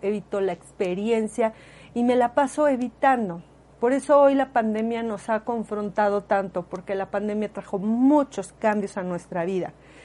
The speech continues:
Y a veces, como voy pensando de esta manera, evito el cambio,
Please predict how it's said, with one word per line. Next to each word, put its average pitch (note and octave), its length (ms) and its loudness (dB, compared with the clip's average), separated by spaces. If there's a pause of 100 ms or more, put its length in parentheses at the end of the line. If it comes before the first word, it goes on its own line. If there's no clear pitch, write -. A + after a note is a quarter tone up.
(340)
Y B3 80 4
a B3+ 80 4
veces, C4+ 400 2 (400)
como D#3+ 220 -10
voy A#3+ 340 8
pensando C4+ 640 2
de G3+ 240 0
esta A#3+ 240 -2
manera, B3+ 560 2 (420)
evito D4+ 380 2
el C#4+ 160 -2
cambio, G#3+ 520 2